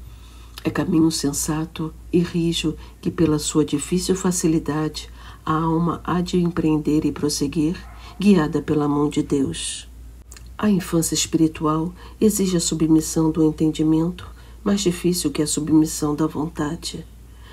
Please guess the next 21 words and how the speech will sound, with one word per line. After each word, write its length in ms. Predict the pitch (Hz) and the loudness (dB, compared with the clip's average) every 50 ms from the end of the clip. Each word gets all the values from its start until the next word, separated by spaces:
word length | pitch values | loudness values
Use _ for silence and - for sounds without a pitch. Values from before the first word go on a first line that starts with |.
| - - | -14 -4
Para 180 | - 160 156 156 | 0 0 2 2
submeter 640 | 156 - 170 160 - 165 175 170 160 - - 170 160 | 2 0 0 0 0 2 0 0 0 2 4 4 6
o 60 | 160 | 6
entendimento, 840 | 160 160 160 160 156 156 165 156 156 160 160 170 185 180 - - - - - - - - - - | 4 4 4 4 4 4 4 4 4 6 4 4 2 -2 -6 -12 -18 -18 -18 -18 -18 -8 0 2
precisa-se, 720 | 220 220 220 - - 180 175 - 160 156 - - - 156 | 4 4 4 4 2 2 2 2 2 0 0 2 2 2
além 260 | 156 151 156 156 156 | 4 4 6 4 4
da 100 | 151 151 | 4 2
graça 380 | 147 151 151 147 156 - 156 143 | 0 0 0 -2 -2 -2 -4 -2
de 140 | - 160 151 | -2 -2 0
Deus, 500 | - 156 160 175 196 190 - - - - - - - - - - | 2 4 2 2 2 -2 -6 -10 -12 -12 -16 -20 -20 -18 -8 -2
de 100 | - 254 | 2 2
um 60 | 247 | 2
contínuo 500 | 247 214 196 180 175 - - 165 165 165 | 2 2 2 2 2 2 2 4 6 6
exercício 640 | 156 156 - 151 151 - - 160 156 - - 156 | 4 4 2 0 -2 -2 -2 -2 -2 -2 -2 -2
da 120 | 151 156 151 | -2 -2 0
vontade 680 | - 147 156 156 - - 156 160 165 170 - - - - - - - - - - | 2 2 0 0 0 -2 -4 -2 -2 -4 -6 -10 -16 -18 -20 -20 -20 -18 -10 -6
que 100 | - 208 | -4 -2
se 180 | - - 208 | 0 2 2
nega 380 | 202 180 165 160 156 151 156 156 | 4 4 4 4 2 0 2 2
ao 80 | 156 | 4
entendimento 880 | 151 151 151 - 151 151 156 156 156 151 156 160 170 180 180 185 180 - | 4 4 2 0 -2 -2 0 2 4 4 4 4 2 0 -4 -6 -8 -8